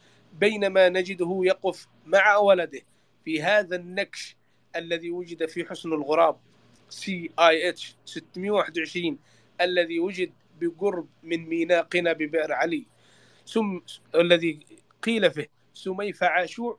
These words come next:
وابنه شرحبيل يكمل ومعدي كرب يعفر، بني لحيعة يرخم من ذو الكلاع وذو يزن وذو جدن،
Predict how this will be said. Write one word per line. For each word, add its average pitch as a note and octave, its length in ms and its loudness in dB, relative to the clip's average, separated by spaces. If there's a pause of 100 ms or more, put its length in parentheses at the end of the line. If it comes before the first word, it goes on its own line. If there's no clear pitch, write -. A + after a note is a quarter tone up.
(120)
وابنه F#3+ 600 -8
شرحبيل F#3 640 -2
يكمل E3+ 500 0 (840)
ومعدي C#3+ 760 0
كرب F#3+ 240 0
يعفر، B2+ 440 -8 (920)
بني G3+ 280 2
لحيعة D#3 480 -2 (720)
يرخم D#3+ 400 -6
من D#3 240 -8
ذو E3 120 -2
الكلاع D#3+ 480 4
وذو D#3+ 320 0
يزن D#3+ 320 2
وذو D3+ 280 0
جدن، C#3 380 -4